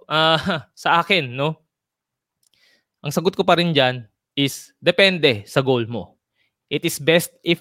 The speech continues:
ang time horizon mo is five years and above. And if you're happy with the five to six percent na average na dividends ni M P two. Kasi again, what I like about this is low cost siya,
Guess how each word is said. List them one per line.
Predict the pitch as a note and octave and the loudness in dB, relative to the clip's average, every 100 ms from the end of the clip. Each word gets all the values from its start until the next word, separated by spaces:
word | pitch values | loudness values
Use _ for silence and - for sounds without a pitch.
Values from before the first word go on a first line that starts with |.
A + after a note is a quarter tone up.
| _ | _
ang | D3 D3+ | -6 -2
time | E3 E3 | 2 2
horizon | D3+ D3+ C#3+ C3 C3+ | 2 2 2 2 -2
mo | C3 | -4
is | C3 - | -8 -6
five | - C3+ B2 B2 | 0 0 0 -2
years | B2 - - B2+ | -4 -6 -12 -10
and | B2 | -6
above. | A#2 A2+ A#2 A2 - _ _ _ | -2 0 0 -2 -18 _ _ _
And | D3 E3 | -6 -4
if | G3 | 2
you're | A3+ F#3 | 2 4
happy | F3+ F#3 - D3+ D3+ - | 2 0 0 -4 -4 -4
with | C#3 C#3+ | -2 0
the | C3 | -2
five | - C3+ A#2 _ C3+ | 0 -2 -4 _ -12
to | |
six | - D#3+ - - _ _ _ _ _ _ _ D#3 | -6 -6 -6 -16 _ _ _ _ _ _ _ -2
percent | D3+ - D3 C#3 | 0 0 -2 -2
na | - - | -6 0
average | C#3 B2+ C#3+ C3+ - C3+ | 0 0 0 0 -4 -4
na | B2 A#2+ A2+ | -2 -2 0
dividends | C3+ B2+ C3 B2+ B2 - - _ - | 0 0 0 0 -4 -12 -20 _ -12
ni | C3 B2+ | -10 -8
M | A#2 - | -10 -10
P | G#2 | -14
two. | - G2+ - _ - | -10 -12 -12 _ -6
Kasi | C#3 F3+ | -2 2
again, | F3+ E3+ F3 E3+ _ | 2 2 0 -10 _
what | B2+ C3 | -2 0
I | B2+ | 0
like | C3+ - - | 0 -4 -6
about | C3 F3+ G#3 D3 | -2 -2 0 0
this | D#3 - - _ _ _ - | -2 -2 -18 _ _ _ -8
is | C#3+ - - | -8 -8 -2
low | D3 D#3+ | 2 2
cost | - F3+ - | 2 -2 -4
siya, | - C#3+ B2 D3+ | -6 -2 0 -2